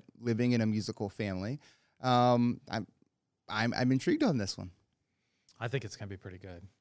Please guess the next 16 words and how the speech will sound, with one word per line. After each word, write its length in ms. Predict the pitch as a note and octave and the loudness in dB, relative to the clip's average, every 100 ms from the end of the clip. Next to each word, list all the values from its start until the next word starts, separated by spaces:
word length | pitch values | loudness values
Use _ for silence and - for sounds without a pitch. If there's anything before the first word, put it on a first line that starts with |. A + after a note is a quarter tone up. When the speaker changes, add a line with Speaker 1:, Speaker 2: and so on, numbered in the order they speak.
| _ - | _ -2
Speaker 1:
Uh, 220 | B2 B2 | 2 4
are 60 | D3 | 6
you 280 | D#3 E3+ D#3+ | 6 4 6
listening, 480 | E3 D#3+ E3 D#3 | 4 6 4 4
reading, 580 | D3+ D3+ D3+ D3+ D3+ D3 | 4 4 2 0 -2 -2
watching 380 | C#3+ D3+ - D#3 | 0 0 -2 -4
anything? 360 | D3+ D#3 E3 D#3+ _ _ _ _ _ _ - _ _ _ _ | -4 -4 -8 -10 _ _ _ _ _ _ -20 _ _ _ _
Other, 220 | D3 D#3 D#3 | 4 6 8
other 200 | D3 D3 | 8 8
than 180 | C#3+ C#3 | 8 8
the, 240 | C3 B2 | 10 10
the 80 | A#2 | 8
governor's 520 | A#2+ B2 B2 A#2+ A#2+ | 6 6 6 2 2
latest 260 | B2+ B2 B2 | 2 2 4
orders? 380 | B2 B2 B2 | 4 4 2
Speaker 2:
<laughs> 60 | D#3 | 2